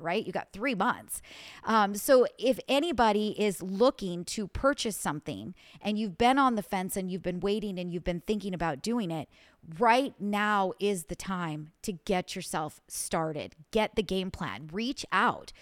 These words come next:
Find out, is your credit where it needs to be? Do you have the down payment that you need? Uh, one, uh, Sam earlier in the show asked about vets. You know, um, "What do you think of V A loans?" And I said, "Look, it with V A loans, you can get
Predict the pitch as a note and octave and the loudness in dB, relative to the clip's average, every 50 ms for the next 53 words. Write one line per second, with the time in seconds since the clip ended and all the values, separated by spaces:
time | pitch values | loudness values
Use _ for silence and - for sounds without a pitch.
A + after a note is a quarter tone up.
0 | - - _ - - C#4 D#4 F#4+ G4 A#3+ E3+ A#2 F2+ F2 - - - - - - | -20 -20 _ 4 6 6 8 6 4 2 0 0 -2 -6 -10 -14 -20 -20 -20 -20
1 | _ _ - C4 D4+ D#4+ A#3 - D4+ C#4+ - - - B3 A#3+ A#3+ B3 F3 - G#3 | _ _ -4 -2 -2 -2 0 0 -2 -2 -2 -2 -2 0 2 2 2 2 2 0
2 | G3+ F#3 F3+ D3 G2+ F3 E3+ D#3 C#3+ - - - D#3+ - C#3 F2+ G2 - _ _ | 0 0 0 -2 -4 -6 -8 -8 -10 -10 -8 -8 -8 -8 -8 -10 -10 -12 _ _
3 | _ _ _ - - B3 C4 C#4+ C#4 A#3+ D4 C4+ B3 C4 B3+ G#3 G#3 A#3+ - A3+ | _ _ _ -8 -2 0 0 2 2 2 2 0 2 0 0 0 0 0 0 0
4 | G#3+ G#3+ G#3 F#3+ - F#3+ G3+ G3+ G3 G#3 F#3+ - F3+ E3 - - - D#3 C#3+ C#3 | 0 0 -2 -4 -4 -4 -2 -2 -2 -4 -4 -4 -4 -6 -4 -6 -6 -6 -6 -6
5 | G#2+ D#2 B1 - - - - - - - - - - G3+ G3 F#3+ F3+ F3+ F#3+ A3+ | -8 -10 -12 -16 -20 -20 -20 -20 -20 -20 -12 -6 -2 0 2 2 2 2 2 2
6 | B3 B3+ C4+ B3 F3 C#3 G#3+ G#3 G3+ G3+ F3+ - - C4+ B3+ B3+ B3+ C4 B3+ - | 2 4 4 2 2 4 4 6 4 4 2 0 0 2 4 4 4 4 4 2
7 | - A#3+ A#3+ B3 B3+ B3 B3 B3 A#3+ A#3+ G#3+ - B3+ A#3+ A#3+ B3 - - G#3 A3+ | 2 4 6 6 6 4 4 2 2 0 0 2 4 4 6 4 4 4 2 0
8 | A#3+ - - A#3+ G3 A3 A3 G3 C3 F3+ F3 E3+ G#3 G#3 A3+ - - - - - | 0 -2 -2 0 2 4 4 2 2 -2 -4 -2 -2 -2 -2 -4 -8 -14 -12 -6
9 | G3+ G#3 G3+ F#3+ F3+ F3+ F#3 - - - - - - - G#3 G3+ G3 G#3 A#3 B3 | -2 -2 0 2 2 0 0 -4 -10 -20 -20 -10 -4 -2 0 0 2 2 0 0
10 | A#3 G3 B3+ G#3 A#3 G3+ A#3+ A#3 A3+ A3+ G#3 A3+ A3+ G#3+ F3 D#3+ E3 F#3 F3+ F#3 | 0 -2 -2 -2 0 2 4 6 6 6 6 4 2 2 0 0 -2 -4 -2 -2
11 | F3+ F3+ - A3+ G#3 G3 F3+ F3 A3 C4 - A3+ D#3+ G2+ - D3+ F#3+ F#3 D#3+ D#3+ | -2 -2 -2 0 0 0 0 0 -2 0 0 0 -2 -2 -2 -4 -4 -4 -4 -4
12 | A3+ A#3 A#3+ A#3+ A#3 A3 G3 G3 G#3+ B3 C#4+ C#4 - - G#3+ G#3 - - F#3 G3+ | 0 2 2 2 2 2 0 0 0 -2 -2 -4 -4 -4 -6 -6 -6 -6 -4 0
13 | F3+ F3+ E3 D#3+ D#3 - | 2 2 2 2 0 -2